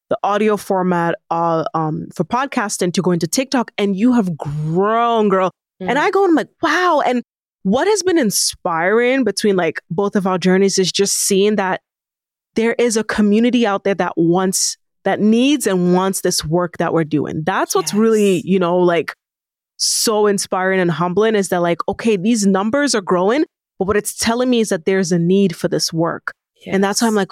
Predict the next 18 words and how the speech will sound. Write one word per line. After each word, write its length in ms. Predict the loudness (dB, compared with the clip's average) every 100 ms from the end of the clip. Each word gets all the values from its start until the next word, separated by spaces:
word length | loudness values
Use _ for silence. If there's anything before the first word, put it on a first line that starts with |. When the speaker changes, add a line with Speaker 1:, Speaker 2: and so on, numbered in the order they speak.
| -8 -4
Speaker 1:
"Oh, 200 | 0 0
this 220 | 0 -2
is 120 | -2
so 140 | -2 0
beautiful." 300 | 0 0 -2
Because 220 | -2 -2
sometimes, 420 | -2 0 0 0
like, 160 | -2 -4 _ _ _
you 80 | -4
get 180 | -2 -2
discouraged. 720 | -2 0 2 2 2 0 0
You 80 | 0
see 220 | 0 0
the 280 | 0 -2 -2
things 180 | -2 -2
that 100 | -2
go 160 | -2
viral. 640 | -2 -2 0 0 2 0